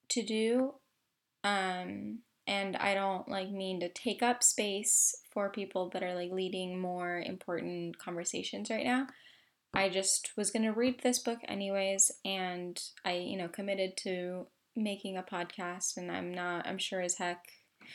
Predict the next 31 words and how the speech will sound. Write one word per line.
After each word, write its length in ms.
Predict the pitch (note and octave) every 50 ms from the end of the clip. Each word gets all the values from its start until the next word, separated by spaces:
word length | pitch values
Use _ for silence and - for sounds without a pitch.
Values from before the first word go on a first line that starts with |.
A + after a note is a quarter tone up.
| - - -
sure 300 | - - - D#4 C#4 B3
as 160 | A3 A3 A3+
heck 480 | C4+ D#4+ D#4+ C#4 B3 A3+ A3 - - - _
not 320 | A#3 A#3+ A#3+ A3+ A3 - -
gonna, 480 | - A3+ G#3+ G3+ G3+ F#3+ G3+ G#3+ - - _ - - - - - - _ _ _ _ _ _
you 140 | - G#3+ A3
know, 140 | G#3 F#3+ F#3+
post 460 | F#3+ - A3 G#3 G#3 G#3 G#3 - -
about 320 | G3 G3+ G3 F#3+ F#3+ F3+ - -
anything 480 | G#3 G3+ F#3+ F#3 - - F3+ F#3+ A3
<laughs> 0 |
fu-, 320 | G#3+ - - A3 - - D#4 - -
anything 440 | A3+ G#3+ A3 A#3 A#3+ A3 G3 G3 G3
fun 520 | - - G3 F#3 F3+ F3+ F3+ F3+ F#3+ G#3+ - - - - - - _ _ _ -
for 380 | - - G3 G3 G3 F#3 F3
a 100 | - F#3+
while, 340 | G3 B3 D#4 E4 D4+ D4 C#4+
so 140 | C#4+ - A#3+
I 60 | B3
figured 280 | A#3+ A3 G#3+ A3 G#3+ G#3
I 80 | G3 F#3+
would 100 | F#3+ F#3+
just, 240 | F#3 F#3+ - -
you 100 | - F#3
know, 120 | F3+ E3 F3
combine 440 | - - A3 G3+ G#3+ G#3 A3 A3 G#3+
the 80 | G#3+
two, 520 | G#3+ - - G#3+ A3 G#3+ G#3+ G#3 G#3 G#3 G#3 - - - _ _
read 300 | F#3+ F#3+ G3 G3 G3 F#3+
this 160 | G3 G3 -
book, 460 | - - F#3 F#3 F#3 F3+ G3 F#3+ -